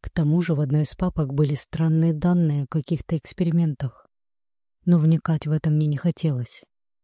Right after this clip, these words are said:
Теперь я знаю, что Росс, возможно, занимается изготовлением биологического оружия или наркотиков. Не уверена, что хуже. «Ты мог просто написать»,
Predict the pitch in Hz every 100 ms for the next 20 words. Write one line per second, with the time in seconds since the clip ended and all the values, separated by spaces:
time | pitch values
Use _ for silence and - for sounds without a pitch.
0 | _ _ _ _ _ _ _ - 160 165
1 | 151 160 151 180 170 131 - - 151 180
2 | - 151 139 147 151 139 147 156 156 160
3 | 156 151 - 180 - 165 156 165 175 151
4 | 151 151 151 151 165 156 156 147 - 151
5 | - 151 156 160 160 135 123 120 _ _
6 | _ _ 160 143 147 147 - 160 143 -
7 | 123 - _ _ _ _ _ _ _ _
8 | _ - 165 175 170 175 143 135 127 -
9 | 127 151 131 123 120 _ _ _ _ _
10 | _ _ _ _ _ _ _ _ _ _
11 | _ _ _ _ _ _ _ - 170 196
12 | - 185 - 202 190 - 202 - 143 -